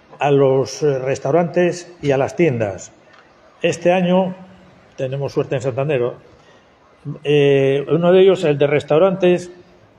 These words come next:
es a, a Sergio Bastar de la Casona de, del Judío. Este chico da gusto escucharle cuando habla de, de, de quesos. Entonces, eh,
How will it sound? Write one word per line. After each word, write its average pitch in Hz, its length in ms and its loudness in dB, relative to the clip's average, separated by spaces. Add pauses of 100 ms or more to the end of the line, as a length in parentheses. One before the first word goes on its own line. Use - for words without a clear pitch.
(220)
es 175 320 2
a, 151 380 2
a 135 40 0
Sergio 165 840 2
Bastar 175 560 -2
de 147 240 2
la 135 200 0
Casona 165 480 -4
de, 147 340 2
del 139 160 -2
Judío. 135 540 0 (1500)
Este 151 240 0
chico 165 460 0
da 156 160 0
gusto 156 600 0
escucharle 151 720 -4
cuando 139 320 -2
habla 151 220 2
de, 135 340 0
de, 135 200 -4
de 135 180 -4
quesos. 135 360 -6
Entonces, 143 540 -6 (500)
eh, 123 760 -10